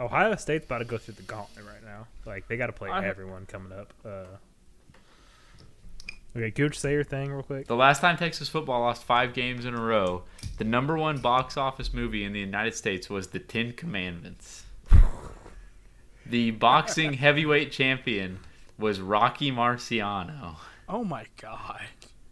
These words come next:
Speaker 3: Um,
Speaker 2: I am loving this. Fuck Texas.
Speaker 1: So
Speaker 3: the last time that Texas football was on a five-game losing streak. Let's see.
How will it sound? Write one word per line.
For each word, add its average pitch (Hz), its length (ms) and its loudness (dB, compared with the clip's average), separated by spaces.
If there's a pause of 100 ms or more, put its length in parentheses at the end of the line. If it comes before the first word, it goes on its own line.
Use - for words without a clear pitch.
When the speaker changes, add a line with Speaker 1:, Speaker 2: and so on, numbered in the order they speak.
(580)
Speaker 3:
Um, 98 920 -2 (260)
Speaker 2:
I 160 60 -8
am 170 120 -6
loving 143 300 -8
this. 120 400 -14
Fuck 147 200 -14
Texas. 117 460 -16 (500)
Speaker 1:
So 113 460 -4
Speaker 3:
the 107 100 -2
last 135 340 6
time 170 280 4
that 135 100 -8
Texas 147 340 0
football 104 680 -2 (500)
was 107 140 -6
on 110 140 0
a 98 60 -6
five-game 123 580 0
losing 110 360 -6
streak. - 760 -10 (1400)
Let's - 220 -8
see. 87 680 -8